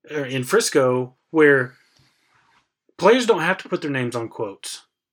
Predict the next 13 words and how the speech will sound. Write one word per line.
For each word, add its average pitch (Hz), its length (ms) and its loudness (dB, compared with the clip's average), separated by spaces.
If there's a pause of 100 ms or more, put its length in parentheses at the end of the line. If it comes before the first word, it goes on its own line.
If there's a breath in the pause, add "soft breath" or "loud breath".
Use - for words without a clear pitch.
(160)
If 143 180 -2
players 220 300 4
wanna 185 280 -4
go 147 220 2
around 156 320 0
the 160 80 -6
coach, 160 460 -2
they 170 80 0
have 190 180 -4
direct 139 440 -4
lines 127 580 -4
to 131 100 -8
Jerry. 117 500 -8